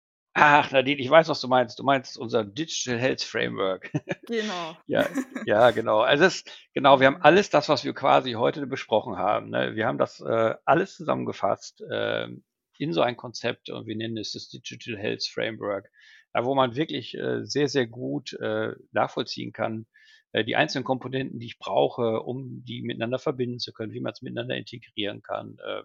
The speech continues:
Speaker 1: was hervorragender Leitfaden ist, um selber zu überlegen, äh, wo muss ich dann noch ein bisschen was, an welchen Stellschrauben muss ich quasi noch was, was verändern oder was.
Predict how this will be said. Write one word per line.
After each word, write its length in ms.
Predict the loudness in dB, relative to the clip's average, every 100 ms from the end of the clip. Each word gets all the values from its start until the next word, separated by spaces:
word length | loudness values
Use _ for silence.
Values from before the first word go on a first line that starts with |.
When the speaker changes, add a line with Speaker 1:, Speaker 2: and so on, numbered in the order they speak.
| -12
Speaker 1:
was 220 | -14 -14 _ _
hervorragender 720 | -14 -4 -2 2 0 0 0
Leitfaden 560 | 2 0 0 0 0 -2
ist, 200 | -12 -12
um 320 | -14 -14 -18
selber 480 | -4 0 2 2 2 _ _ _
zu 140 | -6
überlegen, 540 | -4 -4 -4 -6 -8 -8
äh, 240 | -8 -8 -8
wo 140 | -10
muss 200 | -10 -12
ich 80 | -12
dann 140 | -12
noch 140 | -10 -12
ein 60 |
bisschen 220 | -12 -12 -6
was, 320 | -6 -6 -14 _ -20 -20 _
an 120 | -2
welchen 200 | -2 -2
Stellschrauben 600 | -2 -2 -2 -4 -6 -8
muss 140 | -10 -12
ich 80 | -8
quasi 260 | -8 -6
noch 140 | -8 -10
was, 220 | -12 -12
was 120 | -12
verändern 440 | -10 -8 -6 -6
oder 180 | -6 -8
was. 240 | -8 -12